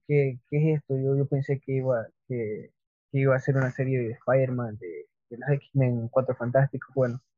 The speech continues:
Modo, que es un personaje que en los cómics es un villano. Modo, eh, significa organismo mental diseñado solo para asesinar, matar. De ahí las siglas Modo. Y bueno, aquí le dan un, un giro muy diferente al personaje,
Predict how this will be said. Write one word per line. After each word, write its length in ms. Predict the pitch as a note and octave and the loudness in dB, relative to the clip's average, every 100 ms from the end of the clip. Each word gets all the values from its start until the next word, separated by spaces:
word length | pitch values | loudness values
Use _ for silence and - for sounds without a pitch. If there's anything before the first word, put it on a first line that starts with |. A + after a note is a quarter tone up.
| _ _ _ _ - | _ _ _ _ 2
Modo, 280 | E3+ G#3+ F#3+ | 6 6 6
que 60 | D#3 | 4
es 60 | |
un 100 | E3 | 2
personaje 520 | D#3 C#3+ C#3 C#3+ C#3 C#3+ | 4 2 4 4 2 0
que 80 | |
en 60 | C3+ | -2
los 100 | C#3 | 0
cómics 300 | - D3 C#3 | 2 2 2
es 100 | C3+ | 0
un 100 | C3+ | 0
villano. 440 | C3+ D#3+ C3+ C#3 - _ _ - | 2 2 2 -4 -6 _ _ 0
Modo, 460 | C#3+ D3+ D#3 D3+ _ _ | 4 8 6 4 _ _
eh, 280 | C3+ B2+ B2 | -4 -4 -4
significa 720 | B2+ B2+ - C3 - B2 A2+ - | -4 -6 -4 -2 2 2 2 0
organismo 500 | C3 B2 C3+ C#3+ C#3+ | 2 4 4 6 4
mental 540 | B2+ B2 C#3 D3+ D3+ - | 2 0 2 2 0 -4
diseñado 400 | C3 B2 B2 A#2 | -2 -2 -4 -4
solo 240 | A2+ A2+ - | -6 -6 -2
para 260 | A2 G2+ - - _ _ - - | -2 -2 -8 -14 _ _ -20 -18
asesinar, 480 | A#2 A#2 B2+ C3 A#2 | -10 -4 2 2 0
matar. 260 | A2 A2+ A#2 - - | -2 -4 -4 -10 0
De 120 | A#2 | 2
ahí 80 | A#2+ | 4
las 140 | B2 | 2
siglas 200 | A#2+ B2 | -2 -2
Modo. 240 | D#3 D#3+ C3 _ _ _ _ _ _ _ _ _ _ - | 0 0 -2 _ _ _ _ _ _ _ _ _ _ 0
Y 80 | E3 | 4
bueno, 320 | F#3 F3+ D#3 - _ - | 4 4 2 -4 _ -6
aquí 260 | D#3 - | -2 4
le 140 | G3+ G3+ | 6 6
dan 160 | G3+ | 6
un, 280 | G3+ F#3 F3 _ _ _ _ _ | 2 0 -4 _ _ _ _ _
un 180 | F3 E3+ | -2 0
giro 260 | F3 F3+ - | 0 -2 -2
muy 280 | E3+ F3+ G3 | 0 2 4
diferente 500 | D#3 D3 C#3+ C3 B2 | 4 4 2 2 -2
al 80 | B2 | -6
personaje, 500 | A#2 - A#2+ A#2+ B2+ | -6 -12 -8 -8 -10